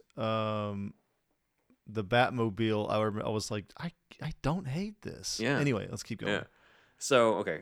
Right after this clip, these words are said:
Speaker 2: potential f-, flaws. He, uh,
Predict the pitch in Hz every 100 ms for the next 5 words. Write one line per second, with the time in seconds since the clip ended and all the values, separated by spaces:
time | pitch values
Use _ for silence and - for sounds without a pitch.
0 | - - 113 110 90 - - 107 69 50
1 | - _ _ - - 139 143 143 147 147
2 | 143 - 113 110 104 98